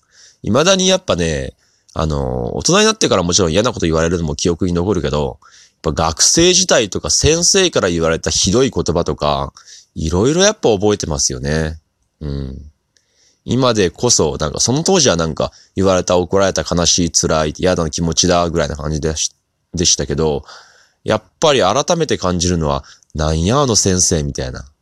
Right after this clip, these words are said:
大人になって思う。非先生としてというよりなんか人としてなんか、ちょっとどうなのかなっていうね、そういう先生がたくさんいたんで、なんかね、今から考えると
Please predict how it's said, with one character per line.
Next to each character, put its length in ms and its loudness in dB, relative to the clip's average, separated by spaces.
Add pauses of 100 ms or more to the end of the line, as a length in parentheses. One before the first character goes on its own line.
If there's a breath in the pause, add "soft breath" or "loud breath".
(420)
大 60 -12
人 220 2
に 40 0
な 120 2
っ 20 -16
て 120 -2
思 220 -2
う。 80 -14 (400)
非 160 -2
先 300 4
生 260 4
と 140 -2
し 80 0
て 100 2
と 80 -2
い 40 2
う 40 2
よ 80 2
り 60 -2
な 80 -2
ん 20 -2
か 80 -4
人 320 0
と 140 2
し 100 4
て 140 2
な 140 2
ん 100 -4
か、 240 -2 (640 loud breath)
ち 80 0
ょ 40 4
っ 40 2
と 60 -2
ど 160 4
う 20 2
な 80 2
の 80 0
か 100 0
な 120 4
っ 140 -8
て 80 0
い 100 0
う 100 -6
ね、 260 -6 (220)
そ 260 -2
う 60 0
い 40 0
う 80 0
先 220 2
生 140 0
が 80 -6
た 160 -4
く 60 -4
さ 180 2
ん 80 0
い 80 -2
た 120 0
ん 80 -2
で、 380 -4 (800 loud breath)
な 100 -10
ん 120 -10
か 300 -10
ね、 420 -2 (120)
今 220 -2
か 100 0
ら 120 -2
考 280 0
え 60 0
る 80 -2
と 280 -2